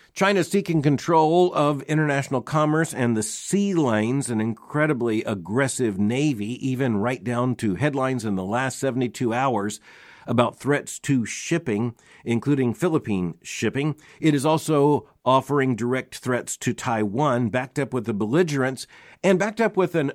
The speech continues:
open agenda of trying to destabilize the global order led by the United States and its allies. China sees itself as the successor power to the United States of America. It sees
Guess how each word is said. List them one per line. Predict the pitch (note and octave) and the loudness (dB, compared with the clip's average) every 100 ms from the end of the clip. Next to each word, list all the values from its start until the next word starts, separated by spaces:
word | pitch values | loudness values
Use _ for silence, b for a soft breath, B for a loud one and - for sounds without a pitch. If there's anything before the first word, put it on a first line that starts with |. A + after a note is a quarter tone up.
| - | 2
open | G3+ G#3 F#3+ | 2 4 0
agenda | C3 C#3+ E3 A#2 | 0 -2 0 0
of | A2 A#2+ | -2 -4
trying | - D3 D3+ | -4 -4 -4
to | C3+ B2+ | -4 -4
destabilize | A#2 C#3+ - - G3 F#3+ D3+ A#2+ F2+ F#2 A2 G#2+ | -4 -6 -4 0 2 2 0 0 0 -2 -4 -4
the | - | -4
global | A2+ C3 C3 A#2 | 0 0 0 -2
order | A#2+ D#3 D3 A2 | 0 2 2 0
led | A2 C3 A#2 | 0 -2 0
by | A2 A2 | -2 -2
the | A2 | -2
United | A2+ G2+ F#2+ G2 | 0 0 0 -2
States | - F2+ F#2 - | -2 -4 -4 -6
and | G#2+ G#2 - | -4 -4 -4
its | G2+ - - - | -6 -8 -10 -2
allies. | C3+ C3 G2+ D#2+ C#2 - B B B B B _ | 0 2 0 -2 -8 -14 B B B B B _
China | - C3+ A3 G3+ G#2 G#2+ - _ | -6 0 2 2 0 -4 -10 _
sees | - E3+ F#3+ D#3+ | -4 0 2 0
itself | D#3+ - C3+ B2+ - | -2 0 0 0 -2
as | B2 A#2 | -4 -2
the | A#2+ A#2 - - | -2 -4 -6 -10
successor | - - - B2 - G3+ F#3 - G2+ | -8 -2 -2 -2 -2 0 0 0 -4
power | - G2 D#2 E2+ A#2 b b b b - | -4 -4 -4 -2 -4 b b b b 0
to | C#3 | 2
the | B2+ | 2
United | A#2 G#2+ G#2+ | 2 0 -2
States | - G2+ F#2 G2+ | -2 -4 -4 -4
of | |
America. | A2+ C#3+ C3+ D#2 E2 | -2 0 0 -2 -6
It | E2+ C3+ | -6 -4
sees | - D3 D3 C3 | -2 0 0 -2